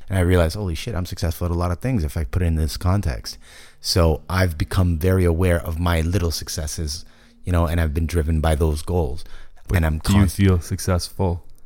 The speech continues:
Speaker 1: Um, there, there's a, there's different types of success, right? The only thing that really fuels my lack is my addictive personality.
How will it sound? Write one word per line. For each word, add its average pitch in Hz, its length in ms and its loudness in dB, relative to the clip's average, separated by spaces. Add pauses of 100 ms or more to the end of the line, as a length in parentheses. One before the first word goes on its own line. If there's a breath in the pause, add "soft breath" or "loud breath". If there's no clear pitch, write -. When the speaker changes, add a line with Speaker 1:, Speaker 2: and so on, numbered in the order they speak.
(300)
Speaker 1:
Um, 143 480 4 (360)
there, 107 300 0
there's 110 240 4
a, 104 180 6
there's 90 240 0 (360)
different - 440 0
types - 340 0
of - 60 -2
success, - 640 -6 (260)
right? 82 320 -2 (340 soft breath)
The 104 400 0
only 180 320 2
thing 73 540 0
that 92 220 2 (340)
really 139 460 4
fuels 101 580 2
my 82 500 2 (600 soft breath)
lack 87 720 0 (840)
is 92 540 2 (500)
my 92 220 0
addictive 82 680 0
personality. 78 800 -4